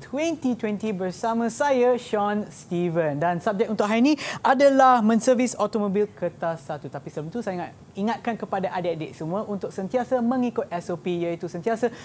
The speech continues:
mencuci tangan ataupun kerap cuci tangan menggunakan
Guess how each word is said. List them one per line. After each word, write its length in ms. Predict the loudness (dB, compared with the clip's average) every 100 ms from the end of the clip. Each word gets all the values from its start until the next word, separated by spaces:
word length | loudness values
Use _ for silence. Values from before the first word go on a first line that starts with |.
| -8
mencuci 640 | -2 0 -2 -2 -2 -2 0
tangan 320 | 0 0 -2
ataupun 320 | -2 -4 -2
kerap 320 | 0 0 0
cuci 160 | -8 -6
tangan 320 | -6 -2 0
menggunakan 480 | 0 -2 -2 -2